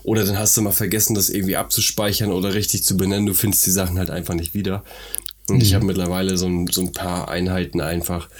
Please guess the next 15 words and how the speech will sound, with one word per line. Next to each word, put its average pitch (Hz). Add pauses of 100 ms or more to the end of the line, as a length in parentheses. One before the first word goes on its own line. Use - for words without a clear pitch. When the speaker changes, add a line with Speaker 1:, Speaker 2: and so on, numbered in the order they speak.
(340)
Speaker 1:
äh, 85
so, 82 (100)
so 90
wie 87
du 87
sagtest, 90
als -
Vorlage 117
gespeichert, 107 (400)
hab 95
die 113
auch 92
als 90
Basis 104
genommen. 107